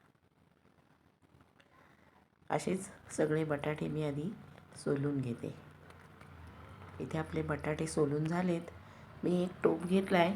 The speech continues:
त्याच्यावरती आपण जे पुरणपोळीचं पुरण वाटतो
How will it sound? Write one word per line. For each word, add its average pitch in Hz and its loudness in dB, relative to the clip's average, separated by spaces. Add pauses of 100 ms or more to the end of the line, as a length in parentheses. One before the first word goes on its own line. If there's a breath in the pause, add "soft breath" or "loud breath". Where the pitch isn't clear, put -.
त्याच्यावरती 165 4
आपण - 2
जे 170 4 (960 loud breath)
पुरणपोळीचं 170 6
पुरण 160 4
वाटतो 165 4